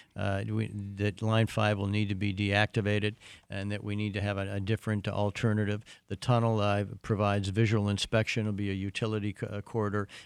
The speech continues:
uh, deep below the, uh, the waters of the Great Lakes, because we have to, uh, we can't have any risk of leak, and, and we need to make sure we provide, that we provide, uh, propane for,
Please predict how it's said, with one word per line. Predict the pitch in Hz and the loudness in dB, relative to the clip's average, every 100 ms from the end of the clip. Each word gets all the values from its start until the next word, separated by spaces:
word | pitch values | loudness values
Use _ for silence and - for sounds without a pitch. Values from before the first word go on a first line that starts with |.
| _ | _
uh, | 95 98 98 98 | -4 -2 0 0
deep | 98 113 117 | 0 0 0
below | 107 107 107 | 2 4 4
the, | 101 95 92 | 4 2 -2
uh, | 98 98 | -2 -2
the | 98 | 0
waters | 98 101 101 95 | 2 4 4 0
of | 101 | 0
the | |
Great | 92 98 98 | 0 0 0
Lakes, | 95 92 104 - - - - | 0 0 -2 -6 -10 -12 -6
because | 104 - 117 | 0 4 4
we | 110 110 | 6 4
have | 110 | 4
to, | 107 101 98 104 | 2 0 0 -2
uh, | |
we | 110 | -2
can't | - 151 127 | 4 6 6
have | 120 107 | 4 4
any | 139 135 127 | 8 8 8
risk | 98 107 110 - | 6 4 4 2
of | 107 95 | 0 2
leak, | 95 98 - - - - | 0 -2 -6 -18 -14 -2
and, | 104 104 | 0 0
and | - 143 143 | 6 8 8
we | 120 | 8
need | 120 110 | 6 6
to | |
make | 113 113 | 4 2
sure | - 120 | 2 2
we | 117 | 2
provide, | 104 - 107 104 117 104 87 104 | 0 0 2 6 6 4 0 -2
that | 101 | -2
we | 104 107 | 0 -2
provide, | - 98 107 104 98 | -2 0 4 4 2
uh, | 101 | 0
propane | - 123 117 117 107 107 | 4 4 4 4 4 2
for, | 104 | 0